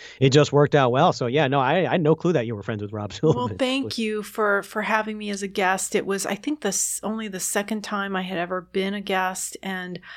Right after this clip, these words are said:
Speaker 2: I don't know that I knew what I was talking about. Um,
Speaker 1: You're way
Speaker 2: but
Speaker 1: too hypercritical of
Speaker 2: I,
Speaker 1: yourself.
Speaker 2: I
Speaker 1: You're
Speaker 2: love
Speaker 1: very
Speaker 2: doing
Speaker 1: good.
Speaker 2: it. I love doing it, and thank
Speaker 1: And we gotta
Speaker 2: you.
Speaker 1: have you on again, by the way.
Speaker 2: That would
Speaker 1: That's
Speaker 2: be fun.
Speaker 1: y-, you always have an open door to, to talk about anything that,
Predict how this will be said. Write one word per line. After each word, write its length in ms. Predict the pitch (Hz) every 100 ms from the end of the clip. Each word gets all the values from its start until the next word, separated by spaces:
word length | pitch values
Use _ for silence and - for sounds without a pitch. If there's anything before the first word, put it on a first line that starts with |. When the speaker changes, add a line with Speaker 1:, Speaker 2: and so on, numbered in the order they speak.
| - -
Speaker 2:
I 140 | 196
don't 280 | 220 226 202
know 300 | 190 185 196
that 160 | 196 185
I 120 | 180
knew 220 | 180 180
what 120 | 180 175
I 80 |
was 180 | 170 170
talking 440 | - 175 170 185 185
about. 480 | 180 180 180 180 -
Um, 540 | 175 175 175 175 175 - -
Speaker 1:
You're 180 | 143 147
way 140 | 156
Speaker 2:
but 80 | 139
Speaker 1:
too 100 | 131
hypercritical 640 | 131 120 - 123 113 107
of 80 | 98
Speaker 2:
I, 120 | 104
Speaker 1:
yourself. 180 | - 92 226
Speaker 2:
I 100 | 220
Speaker 1:
You're 100 | 220
Speaker 2:
love 360 | 226 233 254
Speaker 1:
very 160 | 139 135
Speaker 2:
doing 340 | 233 226 208
Speaker 1:
good. 80 | 196
Speaker 2:
it. 280 | 170 - -
I 140 | - 214
love 320 | 208 214 202
doing 220 | 214 202
it, 120 | 196
and 220 | 160 196 -
thank 100 | 147
Speaker 1:
And 80 |
we 80 | 151
gotta 140 | 165 160
Speaker 2:
you. 60 |
Speaker 1:
have 100 | 170
you 80 | 156
on 140 | 156
again, 380 | 139 143 160 135
by 180 | 117 110
the 80 | 107
way. 260 | 98 92 85
Speaker 2:
That 140 | 269
would 100 | 330
Speaker 1:
That's 60 | 233
Speaker 2:
be 100 | 220
fun. 480 | - 208 190 170 180
Speaker 1:
y-, 100 | 127
you 120 | 135
always 220 | 139 147 143
have 180 | 139
an 80 | 131
open 220 | 131 123
door 200 | 120 127
to, 100 | 117
to 180 | 113 -
talk 240 | 117 135 120
about 240 | 117 120
anything 400 | 131 131 120 110
that, 180 | 107